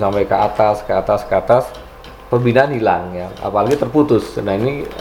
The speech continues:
eh, sangat disayangkan sekali sebenarnya. Dengan sekian ratus juta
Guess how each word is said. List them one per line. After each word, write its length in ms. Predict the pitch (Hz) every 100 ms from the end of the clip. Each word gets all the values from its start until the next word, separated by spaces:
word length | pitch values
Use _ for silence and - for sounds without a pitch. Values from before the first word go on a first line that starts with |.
| -
eh, 80 | 113
sangat 320 | - 113 113
disayangkan 480 | 110 104 98 95 98
sekali 240 | - 120
sebenarnya. 320 | 113 - 113 123
Dengan 260 | 101 101 98 - - - - - - -
sekian 400 | - 117 113 113
ratus 320 | 113 113 120
juta 640 | 104 95 107 98 95 95